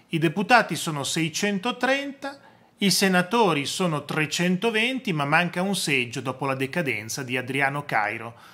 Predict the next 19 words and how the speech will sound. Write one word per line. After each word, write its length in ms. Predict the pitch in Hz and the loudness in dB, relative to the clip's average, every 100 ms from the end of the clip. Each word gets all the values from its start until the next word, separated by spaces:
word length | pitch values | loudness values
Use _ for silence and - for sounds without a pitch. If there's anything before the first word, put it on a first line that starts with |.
| - | -12
Non 100 | 160 | -2
è 40 | 156 | 0
stato 280 | - 175 - | 0 0 0
proclamato 680 | 151 170 175 135 107 - 117 | 0 2 2 2 -2 -6 -8
il 100 | 113 | -6
successore. 840 | - 117 143 123 - 143 127 131 - _ - - - - _ | -8 -6 -6 -4 0 0 0 -4 -14 _ -20 -20 -20 -20 _
Pertanto 640 | 160 - 156 127 123 135 | -6 2 4 4 2 -8
seicentotrenta 1000 | - 143 143 165 196 190 214 233 247 233 | -6 -4 -2 -2 0 0 0 -2 -4 -6
più 180 | 175 135 | -6 -8
trecentoventi 1300 | 143 139 - 180 185 233 247 254 269 - 269 269 - - _ _ | -4 -4 0 0 0 -2 -2 -2 -4 -6 -6 -6 -8 -20 _ _
e 120 | 180 | -6
poi 280 | 175 175 160 | 2 4 4
ci 120 | 226 | -2
sono 300 | 196 185 156 | -2 0 0
i 120 | 175 151 | 0 0
delegati 1000 | 208 220 240 214 233 247 254 254 262 254 | 0 0 0 2 2 2 -2 -4 -4 -4
regionali 1120 | 180 160 190 175 165 226 170 110 113 131 156 | -6 0 0 2 0 2 2 2 0 -2 -8
che 140 | - 180 | -4 -2
sono 600 | - 143 107 107 110 | -2 -4 -6 -8 -12